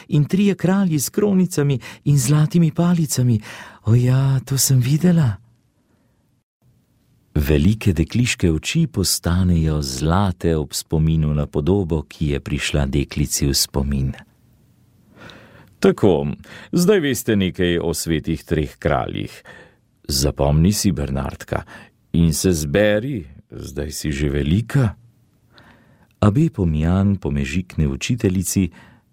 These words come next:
malo jo je pa le poučil o pedagogiki.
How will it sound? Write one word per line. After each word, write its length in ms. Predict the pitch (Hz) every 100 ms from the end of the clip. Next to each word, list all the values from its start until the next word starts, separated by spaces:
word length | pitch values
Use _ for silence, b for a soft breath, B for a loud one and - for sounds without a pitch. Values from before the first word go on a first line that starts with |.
| _ -
malo 440 | 147 160 165 151
jo 160 | 139 131
je 180 | 123 120
pa 100 | 120
le 160 | 139
poučil 600 | 160 147 123 104 - 85 73
o 120 | 82 78 -
pedagogiki. 880 | 73 76 67 71 - - - -